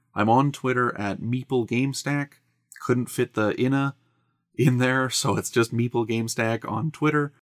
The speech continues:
I'm Meeple in a Game Stack, uh, at gmail dot com. Send me an email, send me a tweet.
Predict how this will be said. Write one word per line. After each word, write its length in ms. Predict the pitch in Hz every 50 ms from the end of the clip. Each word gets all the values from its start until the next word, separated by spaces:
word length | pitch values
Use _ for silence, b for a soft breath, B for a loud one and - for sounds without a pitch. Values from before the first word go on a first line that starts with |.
| _ _ -
I'm 380 | 104 98 98 92 90 98 104
Meeple 340 | 120 123 117 120 113 107 139
in 80 | 160 175
a 60 | 165
Game 260 | 135 147 151 151 147
Stack, 520 | 135 - 147 147 143 143 - - - - - _ _ _ _ _ -
uh, 160 | 110 110 107 - -
at 180 | 107 107 - -
gmail 440 | - - 127 123 123 123 123 117
dot 180 | 101 101 - -
com. 480 | - - 160 160 156 151 147 147 147 - _ _ _ _ _ _ _
Send 260 | - - 151 156 156
me 100 | 147 139
an 80 | 131 123
email, 380 | 123 120 120 117 117 117 113 113
send 260 | - - 131 131 131
me 100 | 120 117
a 40 | 113
tweet. 420 | - - - 107 107 104 - -